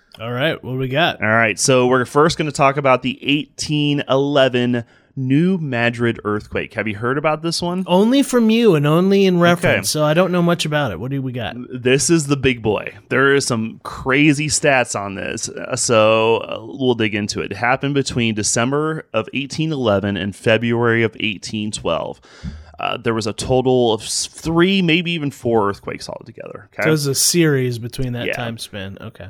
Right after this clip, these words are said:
Speaker 2: The first was on December sixteenth of eighteen eleven, happened two fifteen in the morning, was between, get this, seven point two and eight point two magnitude.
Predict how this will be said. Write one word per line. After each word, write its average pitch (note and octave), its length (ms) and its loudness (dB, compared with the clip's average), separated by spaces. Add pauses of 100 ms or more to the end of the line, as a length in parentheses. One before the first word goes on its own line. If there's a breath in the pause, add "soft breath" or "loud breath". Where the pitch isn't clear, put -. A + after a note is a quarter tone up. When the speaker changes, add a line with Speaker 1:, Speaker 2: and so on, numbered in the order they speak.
Speaker 2:
The C3 80 2
first D#3 340 2
was E3+ 140 0
on B2+ 320 4
December A#2+ 380 2
sixteenth C3+ 500 -2
of B2 80 -6
eighteen A#2 320 -2
eleven, G#2 300 0
happened G#2+ 320 -2
two B2+ 120 -2
fifteen B2+ 400 -2
in C3 100 0
the B2+ 60 0
morning, G#2 380 -2
was G#2+ 160 -2
between, C3 720 -2
get - 200 -8
this, G2+ 320 -2 (100)
seven B2 500 0
point C3 400 -6
two G2 560 -2
and A2+ 200 -6 (140)
eight B2+ 280 -8
point - 340 -8
two F#2+ 200 -6
magnitude. - 720 -10